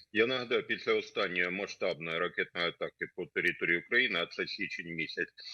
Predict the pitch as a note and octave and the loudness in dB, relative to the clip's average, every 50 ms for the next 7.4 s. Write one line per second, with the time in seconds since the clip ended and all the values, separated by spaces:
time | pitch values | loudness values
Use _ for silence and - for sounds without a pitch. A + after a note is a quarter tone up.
0 | - - - - A#2 A#2+ C3+ A#2+ G#2 G#2+ A2+ A#2+ B2+ - - A2+ G2 F#2+ G#2 A2 | -14 -12 -6 -2 2 2 2 2 2 0 0 0 0 -2 -2 -2 0 2 0 2
1 | F#2+ - B2 A#2+ A#2 G#2+ E2+ G2 G#2+ G#2 G2+ G2+ F#2+ - - G#2 F2+ - - A#2 | 2 2 2 2 2 2 4 4 4 4 4 2 0 0 -2 -2 0 0 0 0
2 | - - G#2 F#2+ F#2 E2+ G#2+ G#2 G#2 G2+ G2 F2 D#2+ D2+ D2 D2 - - - E2 | 0 0 0 -2 2 4 4 6 6 6 6 6 6 4 2 0 -4 -8 -2 2
3 | G#2+ G#2+ F2+ A2 G2+ - - - - A#2+ A2 G#2 F#2+ - - - - - A2+ G#2+ | 2 2 4 2 0 0 -2 -6 -4 -2 0 2 0 0 -2 -4 0 2 2 2
4 | - - - F#2 F2+ F2+ E2 - - - _ - E2+ E2+ F#2+ F#2+ F#2 F2 - - | 2 0 -4 -2 2 2 2 2 0 -2 _ -2 0 2 4 4 2 0 -2 0
5 | - A2 G#2+ G#2+ - - _ _ - F#2 E2 D#2+ G#2 F2 - - G2 E2 - - | 2 2 2 2 0 -6 _ _ -14 -10 -4 -2 -2 -2 0 -2 -2 -4 -2 -2
6 | - G#2+ F#2+ E2+ E2 - - F2 D#2+ - F#2+ E2 D#2 D2+ - - - G#2+ G#2 G2 | 0 2 2 2 0 -2 -2 -2 -2 0 0 0 0 0 -2 0 2 2 4 2
7 | - - - F#2+ F2 E2 D2+ | 2 -2 -4 -2 0 0 0